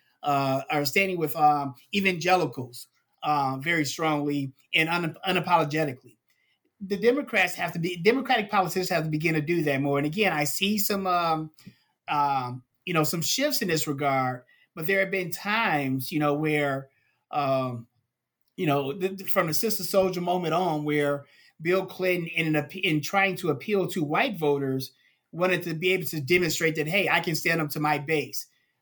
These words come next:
Um, Obama even had to, like, kinda do this delicate dance at times, but one of, um, the more disappointing times during his, uh, presidency was, um,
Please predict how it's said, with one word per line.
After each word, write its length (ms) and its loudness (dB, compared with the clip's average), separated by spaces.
Um, 500 0
Obama 480 0
even 260 -2
had 260 2
to, 80 -6
like, 160 0
kinda 220 0
do 180 -2
this 140 0
delicate 420 0
dance 280 0
at 120 -6
times, 340 0
but 80 -4
one 260 2
of, 200 -6
um, 360 0
the 80 0
more 220 0
disappointing 840 -2
times 420 0
during 220 -2
his, 240 0
uh, 180 0
presidency 640 0
was, 240 -2
um, 320 -2